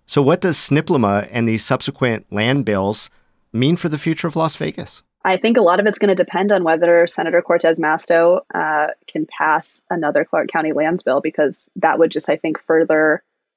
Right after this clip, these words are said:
Speaker 2: further continue the mission that sniplama started, um, which was to build out Las Vegas beyond its sort of existing footprint.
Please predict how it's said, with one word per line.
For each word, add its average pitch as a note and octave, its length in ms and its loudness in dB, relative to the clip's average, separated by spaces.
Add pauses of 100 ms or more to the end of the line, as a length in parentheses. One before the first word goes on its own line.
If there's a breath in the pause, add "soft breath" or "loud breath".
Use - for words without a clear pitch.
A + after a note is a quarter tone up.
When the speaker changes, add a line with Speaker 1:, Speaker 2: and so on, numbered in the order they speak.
(120)
Speaker 2:
further E3 300 4
continue E3+ 400 -2
the D#3 80 0
mission E3 360 0
that D#3+ 100 -2
sniplama D#3+ 420 -2
started, E3 480 2 (160)
um, D3 300 -2
which D3 180 -8
was D3+ 200 -2
to E3 100 0
build D#3+ 280 -2
out D3+ 240 2
Las D#3+ 280 0
Vegas E3 420 0
beyond D#3 400 -2
its - 180 -10
sort - 280 -4
of - 80 -2
existing E3 420 -2
footprint. F3+ 540 -2